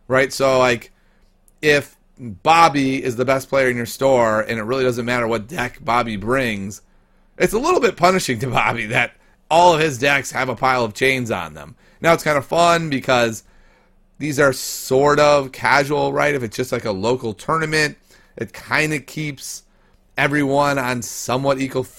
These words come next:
equal footing, as all of Bobby's decks are handicapped in a massive way.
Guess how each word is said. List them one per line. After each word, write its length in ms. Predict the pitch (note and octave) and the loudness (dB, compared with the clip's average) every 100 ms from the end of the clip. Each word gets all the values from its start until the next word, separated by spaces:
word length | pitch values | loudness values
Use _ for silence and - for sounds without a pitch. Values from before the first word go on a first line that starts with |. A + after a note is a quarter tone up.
| - | -12
equal 240 | D3 C3 B2+ | -10 -6 -4
footing, 360 | C#3+ C#3+ C3+ | -2 0 0
as 140 | A2+ G#2 | -2 -2
all 240 | A2+ C3 | 0 2
of 60 | B2 | 2
Bobby's 440 | C3 B2+ B2 A#2+ | 0 0 -4 -8
decks 320 | A#2+ A#2 - | -6 -6 -6
are 100 | G2 | -10
handicapped 680 | E2+ B2 B2+ A#2+ B2 A#2 G#2+ | -6 -6 -6 -6 -6 -6 -6
in 100 | G#2 | -8
a 40 | |
massive 400 | F#2+ A2+ A2+ G#2 | -4 -2 -4 -6
way. 420 | G#2 C3+ C3 B2 | -2 0 0 -2